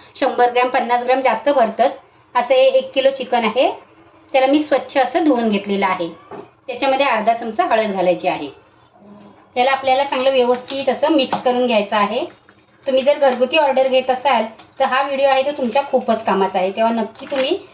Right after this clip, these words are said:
शेवटपर्यंत बघा, कारण मी याच्यामध्ये खूप साऱ्या टिप आणि ट्रिक्स दाखवणार आहे. आता तुमचं चिकन असू दे किंवा तुमचं मटण असू दे, मसाला आहे ना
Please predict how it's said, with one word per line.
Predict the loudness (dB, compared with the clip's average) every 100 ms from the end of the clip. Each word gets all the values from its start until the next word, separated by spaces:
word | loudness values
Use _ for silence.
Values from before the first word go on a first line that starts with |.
| _
शेवटपर्यंत | -2 -2 0 0 0 0
बघा, | 2 2 2
कारण | 0 -2
मी | -2
याच्यामध्ये | -2 -4 -2 -2 -4 -8 -20 -8
खूप | -4 -2
साऱ्या | -2 -2 -2 -6
टिप | -6 -6 -6
आणि | -6 -6
ट्रिक्स | -6 -6 -4
दाखवणार | -4 -2 -2 0
आहे. | -2 -6 -14 -18 -20 -20 -20 _ _ -20 -20 -16 -6
आता | -4
तुमचं | -4 -4 -4
चिकन | -4 0 0 0
असू | -2
दे | 0 0
किंवा | 2 0
तुमचं | 2 0
मटण | 0 0 2
असू | 2 0
दे, | -4 -2
मसाला | -2 0 0
आहे | 2 0
ना | 0